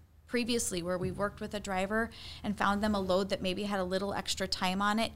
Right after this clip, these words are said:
in the event that they weren't feeling great and they needed to take an extra, uh, bit of time to rest. And or when you're gonna be home on home time. Um, again, in the event that you would not feel great and you didn't feel like driving,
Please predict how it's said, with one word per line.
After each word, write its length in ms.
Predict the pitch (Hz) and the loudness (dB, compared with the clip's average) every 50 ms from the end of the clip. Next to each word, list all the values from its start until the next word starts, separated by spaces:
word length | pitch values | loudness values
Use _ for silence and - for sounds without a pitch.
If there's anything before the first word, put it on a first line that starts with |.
| - | -2
in 160 | - 254 269 277 | 2 4 6 6
the 80 | 277 | 6
event 380 | 277 254 220 214 220 247 240 - | 6 4 6 6 4 4 4 0
that 100 | 233 233 | -4 -2
they 140 | 226 202 190 | -2 -2 0
weren't 320 | 196 214 240 233 - - | 2 0 0 0 -2 -6
feeling 240 | - 185 175 175 165 | -6 -4 -4 -4 -4
great 300 | - 160 156 160 - - - | -4 -4 -4 -4 -6 -8 -8
and 140 | - 185 185 | -6 -4 -2
they 100 | 180 185 | -2 -2
needed 300 | 185 185 190 190 190 185 | -2 -2 -2 -4 -4 -6
to 80 | 180 | -6
take 300 | 180 - - 170 165 - | -8 -4 -2 -2 -2 -2
an 100 | 180 - | -2 -2
extra, 480 | 170 175 - - - 180 78 76 87 - - - - - - - - 185 | -2 -2 -4 -6 -4 -2 -2 -2 -2 -4 -6 -12 -18 -18 -18 -12 -4 -2
uh, 160 | 185 170 175 | -2 -2 0
bit 160 | - 190 - | 0 -2 -2
of 120 | 165 - | -4 -6
time 300 | - - - 170 - 190 | -8 -8 -6 -6 -4 -4
to 160 | 185 - 196 190 | -6 -6 -6 -6
rest. 540 | 180 185 180 185 - - - - - - - - - - - - - - - - | -2 -2 0 0 0 0 0 0 0 -2 -6 -8 -20 -20 -20 -20 -20 -20 -6 0
And 180 | 285 320 330 311 | 2 2 4 6
or 140 | 277 277 294 | 6 4 4
when 160 | 269 262 269 | 4 4 4
you're 100 | 269 269 | 4 4
gonna 220 | 254 269 254 254 | 4 2 2 2
be 100 | 247 254 | 0 -2
home 260 | 233 226 247 240 233 233 | -4 -4 -4 -2 0 0
on 120 | 226 226 | 0 0
home 240 | 214 220 214 226 233 | -2 -2 -2 -4 -4
time. 340 | - - 180 165 170 180 175 - - - | -4 -4 -4 -4 -4 -4 -6 -8 -8 -4
Um, 240 | - 190 180 180 - - | -2 -2 -2 -2 -2 -4
again, 420 | 196 190 - 208 185 175 175 180 - - | -4 -2 2 2 2 2 2 -2 -4 -4
in 120 | 196 196 | -2 -2
the 100 | 190 190 | -2 -2
event 240 | 185 185 185 185 - | 0 -2 -2 -4 -2
that 180 | 170 170 - 180 | -6 -6 -6 -4
you 140 | 185 175 | -6 -4
would 240 | 165 185 185 190 185 | -2 -2 -2 0 2
not 200 | 202 202 - - | 2 0 0 0
feel 120 | - 208 196 | -2 -6 -2
great 260 | 202 220 240 285 - | 0 0 0 0 -2
and 80 | - | -2
you 80 | 214 208 | -4 -2
didn't 300 | 190 214 233 233 233 - | -2 -2 -2 -2 -4 -4
feel 180 | - 262 262 277 | -4 -4 -2 -2
like 300 | 262 254 269 - - - | -2 -2 -4 -4 -4 -4
driving, 460 | 269 247 262 277 320 359 392 359 | -2 -2 -2 -2 -4 -6 -8 -10